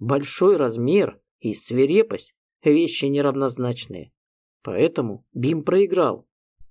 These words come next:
Тот, кто выкинул пса как ненужную игрушку,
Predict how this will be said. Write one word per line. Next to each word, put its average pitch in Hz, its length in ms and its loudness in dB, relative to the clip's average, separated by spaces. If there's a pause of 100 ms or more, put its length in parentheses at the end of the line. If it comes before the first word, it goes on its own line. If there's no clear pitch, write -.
(360)
Тот, 156 300 6
кто - 260 2
выкинул 131 540 2
пса - 400 0
как 131 220 -2
ненужную 139 640 2
игрушку, 123 640 -2